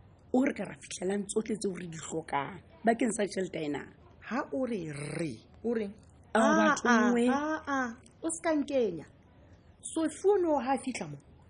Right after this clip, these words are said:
Speaker 2: ke wena tobana le yena. Nna ke itse ha ke sa batla letho. Ebile Sophie o bitsitswe ke wena. Nna, ah, ah, o ntshe sebaleng.
Speaker 1: Basadi, kore o tseka. Nthonyana o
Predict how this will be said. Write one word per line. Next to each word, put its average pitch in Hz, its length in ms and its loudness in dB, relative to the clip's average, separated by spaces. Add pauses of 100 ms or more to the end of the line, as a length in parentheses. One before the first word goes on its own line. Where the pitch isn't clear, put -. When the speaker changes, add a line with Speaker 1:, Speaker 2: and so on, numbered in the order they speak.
(140)
Speaker 2:
ke 302 100 0
wena 262 580 2
tobana 202 400 -2
le 202 140 -6
yena. 180 180 -4 (180)
Nna 285 400 2
ke 330 140 -6 (100)
itse 262 240 0 (220)
ha 233 260 -2 (180)
ke 285 240 -2
sa 240 400 -2
batla 185 400 -2
letho. 196 480 -6
Ebile 269 360 0
Sophie 254 420 -6
o 277 120 2
bitsitswe 247 640 -2
ke 247 100 -6
wena. 170 360 0 (200)
Nna, 247 320 6
ah, 214 160 2
ah, 190 120 -2 (560)
o 269 80 2
ntshe 254 400 0
sebaleng. 202 320 0
Speaker 1:
Basadi, 220 880 2 (580)
kore 427 400 6 (180)
o 277 100 4
tseka. 208 600 2 (680)
Nthonyana 392 520 10
o 392 40 8